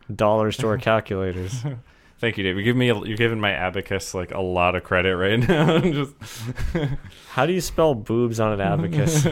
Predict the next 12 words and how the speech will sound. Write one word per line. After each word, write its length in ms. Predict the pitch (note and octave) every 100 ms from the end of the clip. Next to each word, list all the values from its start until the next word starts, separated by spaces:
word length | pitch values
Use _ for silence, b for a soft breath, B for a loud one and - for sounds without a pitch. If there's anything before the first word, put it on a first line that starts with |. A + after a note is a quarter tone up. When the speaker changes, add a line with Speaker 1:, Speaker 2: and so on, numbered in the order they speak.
| D3 -
Speaker 2:
<laughs> 220 | - -
Speaker 1:
Real 180 | B2 A#2
question. 540 | B2 A2 - G#2 G2
Asking 320 | - A2 A#2 G#2+
for 160 | A2
a 60 | F#2+
friend. 280 | G2+ F#2 -
Speaker 2:
Yeah, 220 | F#2+ E2
you 120 | F#2 G#2+
have 140 | G#2
to 80 | A2
be 420 | G2+ G2+ G2 G2